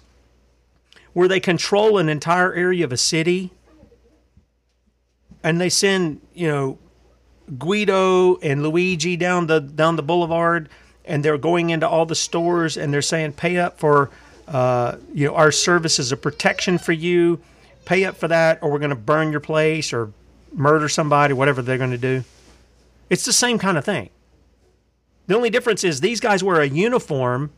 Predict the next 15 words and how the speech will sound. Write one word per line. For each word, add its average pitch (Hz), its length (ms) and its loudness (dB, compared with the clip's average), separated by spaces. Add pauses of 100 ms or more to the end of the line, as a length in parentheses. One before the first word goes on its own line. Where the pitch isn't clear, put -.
(360)
that 185 120 0
makes 190 200 0
them 185 140 0
look 180 160 2
official 170 680 0 (160)
with 165 100 -2
a 160 60 0
badge 165 400 0
and 156 100 -2
a 151 40 -4
gun. 151 340 -2 (2750)
It's - 160 -2
still 294 260 2
criminal 240 460 2
activity. 196 560 -4